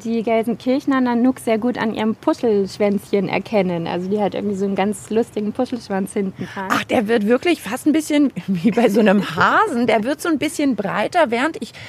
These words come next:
Speaker 2: recke kurz den Kopf hier nach unten, während bei der französischen Nanook, ja, da bleibt es eher so ein bisschen unauffällig.
Speaker 1: Genau, richtig.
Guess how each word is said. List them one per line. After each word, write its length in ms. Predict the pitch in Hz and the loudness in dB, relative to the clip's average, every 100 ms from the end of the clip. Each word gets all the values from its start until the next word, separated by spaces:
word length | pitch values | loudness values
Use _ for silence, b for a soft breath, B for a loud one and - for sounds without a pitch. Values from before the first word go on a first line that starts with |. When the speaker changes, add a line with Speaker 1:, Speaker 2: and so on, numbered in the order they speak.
| B B | B B
Speaker 2:
recke 260 | 196 220 330 | 0 0 -2
kurz 240 | 330 - | -2 -2
den 140 | 262 226 | 0 0
Kopf 220 | 254 - | -2 0
hier 80 | 269 | 0
nach 140 | 220 | 2
unten, 300 | 240 - 311 B B B B | 0 0 -4 B B B B
während 340 | 208 247 254 | -2 0 0
bei 160 | 240 247 | 2 4
der 180 | 233 226 | 2 2
französischen 920 | 226 214 - 226 254 339 370 381 359 | 0 -2 -2 0 2 2 -2 -6 -2
Nanook, 440 | 330 320 349 359 - - 214 202 214 247 | -2 -2 -2 -6 -6 -4 -4 -4 0 4
ja, 240 | 226 254 | 6 4
da 180 | 269 247 | 4 2
bleibt 600 | 220 - 226 202 233 262 | -2 -6 -4 0 0 0
es 100 | 233 | 0
eher 240 | 233 233 | 2 4
so 80 | 233 | 2
ein 40 | |
bisschen 180 | 214 208 | 0 0
unauffällig. 680 | 202 196 156 151 156 139 233 | 2 2 2 0 -2 -2 -4
Speaker 1:
Genau, 360 | 269 226 202 196 | -4 0 0 0
richtig. 460 | 202 - 196 180 | -2 -6 -10 -10